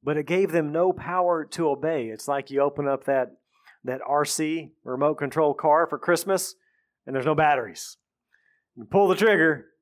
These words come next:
and the thing just stands still. That was the old covenant people of God. They needed change from the inside out. That's why the Bible calls them stiff-necked, as stiff as that golden calf,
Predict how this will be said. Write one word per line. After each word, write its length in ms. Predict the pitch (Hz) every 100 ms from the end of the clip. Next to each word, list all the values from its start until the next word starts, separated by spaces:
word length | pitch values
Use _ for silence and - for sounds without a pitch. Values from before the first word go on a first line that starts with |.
| _ _ _ _ _ _ _ 160
and 140 | 165
the 60 | 156
thing 240 | 175 165
just 180 | 156 -
stands 340 | - 156 143
still. 340 | - 247 208 180
That 180 | 214
was 120 | 226 170
the 100 | 196
old 180 | 202
covenant 280 | 208 202 196
people 240 | 208 190 202
of 80 |
God. 240 | 180 220 208
They 140 | 175
needed 340 | 185 220 226 -
change 440 | 196 220 220 208
from 160 | 208 202
the 100 | 208
inside 400 | 214 202 202 220
out. 180 | 233
That's 160 | 226 160
why 140 | 180
the 100 | 190
Bible 300 | 175 180 190
calls 220 | 180 190 180
them 160 | 165
stiff-necked, 1000 | - - - 220 208 196 208 226 127 - - _
as 160 | 180 160
stiff 240 | - 208
as 140 | 208 202
that 160 | 196
golden 340 | 190 202 196 185
calf, 560 | 185 214 202 120 -